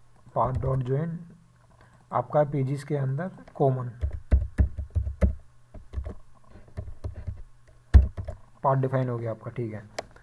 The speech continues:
अब हम यूज़ कर लेते हैं, View के अंदर जाते हैं, Pages के अंदर, view के अंदर home पर आ गए हम। यहाँ पर हमको header लगाना है,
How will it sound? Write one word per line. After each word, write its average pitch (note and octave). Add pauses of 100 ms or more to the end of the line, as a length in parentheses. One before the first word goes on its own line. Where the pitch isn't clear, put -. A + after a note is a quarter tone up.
(400)
अब D3
हम D#3
यूज़ D3
कर B2+
लेते A2+
हैं, D3 (240)
View C3+
के C3+
अंदर C3
जाते C3
हैं, E3 (360)
Pages C#3+
के E3
अंदर, C#3+
view C#3
के D3+
अंदर C#3+
home C3
पर C3
आ A2+
गए A2+
हम। A#2 (840)
यहाँ C3+
पर C#3+
हमको D3
header C3
लगाना B2
है, B2